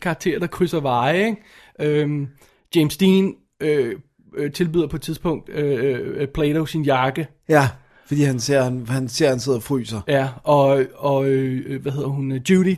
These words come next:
Speaker 1: taber øh, et
Speaker 2: Cigarettetui.
Speaker 1: cigarettetui af det, som han samler op, og de møder hinanden, og så der, der bliver den her lille trekantsdrama, der bliver sat op,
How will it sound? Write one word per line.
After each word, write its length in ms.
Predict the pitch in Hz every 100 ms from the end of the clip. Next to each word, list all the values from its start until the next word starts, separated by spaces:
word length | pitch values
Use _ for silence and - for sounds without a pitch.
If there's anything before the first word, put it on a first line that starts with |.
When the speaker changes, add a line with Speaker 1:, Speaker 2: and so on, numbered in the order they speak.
| -
Speaker 1:
taber 440 | - 139 131 151 - _ _ _ -
øh, 260 | 139 135 - -
et 120 | 143 135 - -
Speaker 2:
Cigarettetui. 680 | - - 147 139 135 139 - 135
Speaker 1:
cigarettetui 600 | 160 156 156 - 147 127
af 140 | 131
det, 100 | 135
som 140 | 135 151
han 200 | 156 147
samler 340 | 175 147 143
op, 320 | 120 123 - -
og 180 | 143 -
de 60 |
møder 280 | 165 147 151
hinanden, 340 | 156 143 143
og 180 | 147 127
så 140 | - 175
der, 80 | - -
der 60 |
bliver 220 | 147 214
den 140 | 196 180
her 100 | 185
lille 200 | 175 185
trekantsdrama, 1040 | - - 151 190 170 - - 156 143 151
der 140 | 151 147
bliver 180 | 139 143
sat 240 | - 135
op, 280 | 127 143 -